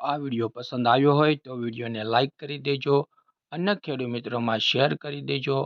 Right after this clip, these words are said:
અને અમારી આ ખેડૂતની વાત ચેનલને સબસ્ક્રાઇબ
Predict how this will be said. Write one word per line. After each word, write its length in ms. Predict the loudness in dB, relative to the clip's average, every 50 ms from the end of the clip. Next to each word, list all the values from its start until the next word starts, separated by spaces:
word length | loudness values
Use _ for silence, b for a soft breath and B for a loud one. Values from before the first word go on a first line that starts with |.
| -4 _ _ _ -8
અને 200 | -6 -4 -2 0
અમારી 480 | 0 0 2 2 2 2 0 -2 -2 0
આ 160 | 2 2 2 0
ખેડૂતની 540 | -2 -8 -8 -6 -6 -4 -4 -4 -4 0 2
વાત 200 | 2 2 2 0 -4
ચેનલને 380 | -12 -10 -8 -8 -6 -6 -4 -4
સબસ્ક્રાઇબ 640 | -2 0 -2 -2 -2 -4 -12 -10 -6 -6 -6 -6 -6